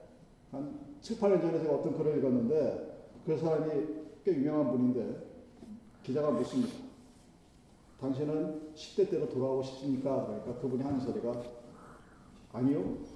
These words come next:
저는 젊어지기가 쉽지 않습니다. 시-, 젊어지는 게 싫대요." 이유가 뭐냐니까 자기의 십 대를 돌아다 보니까 질풍노도의 시절.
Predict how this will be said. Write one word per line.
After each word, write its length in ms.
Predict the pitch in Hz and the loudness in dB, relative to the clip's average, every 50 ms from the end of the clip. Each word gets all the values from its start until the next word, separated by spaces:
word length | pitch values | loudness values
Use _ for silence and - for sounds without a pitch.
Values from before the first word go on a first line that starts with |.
| - - | -12 -6
저는 160 | - 127 123 | -4 -2 -2
젊어지기가 560 | - - 123 123 131 131 127 127 123 123 131 127 | -2 0 2 2 2 2 2 2 0 0 0 -2
쉽지 340 | - - - - - - 147 | -4 -6 -10 -6 -4 -2 0
않습니다. 400 | 123 - - 131 131 127 - - | 0 0 0 0 0 0 -2 -4
시-, 360 | - - - - - - - | -8 -12 -14 -14 -16 -18 -10
젊어지는 540 | - - 143 156 160 - - - 131 139 127 | -4 -2 -2 0 0 0 0 2 2 4 4
게 320 | 143 147 139 - - - - - - - - - - - - - - | 4 2 0 0 -2 -6 -8 -10 -16 -18 -20 -20 -20 -20 -20 -20 -20
싫대요." 460 | - - - 247 190 - 170 - - - - - - - - - - - - - - - - - - - - - | -8 -4 -2 -2 -2 -2 -4 -6 -8 -8 -12 -14 -16 -18 -20 -20 -20 -20 -20 -20 -20 -20 -20 -20 -20 -14 -8 2
이유가 220 | 139 170 208 226 | 6 8 8 10
뭐냐니까 800 | 180 151 147 147 151 139 135 - 185 185 151 - - - - - - - - - - - - - - - - - - - - | 10 8 6 6 6 4 4 6 6 6 6 4 2 -2 -6 -8 -12 -14 -16 -18 -20 -20 -20 -20 -20 -20 -20 -20 -20 -20 -20
자기의 480 | - - 151 156 170 190 226 240 240 - | -12 -6 -2 -2 0 4 8 8 10 10
십 220 | - - - - | 8 6 2 2
대를 220 | 233 220 220 202 170 | 4 6 6 6 6
돌아다 300 | 170 165 160 165 160 139 | 4 4 2 2 2 2
보니까 680 | 131 123 117 - - 170 170 143 113 - - - - - - - - - - - - - - - - | 2 2 0 0 -2 -2 -2 -2 -2 -4 -6 -8 -12 -16 -18 -20 -20 -20 -20 -20 -20 -20 -20 -20 -2
질풍노도의 600 | - 190 190 - 226 214 185 160 151 143 151 143 | 2 4 4 4 4 4 4 2 2 0 0 -2
시절. 240 | - - 131 120 - | -2 -2 -2 -4 -6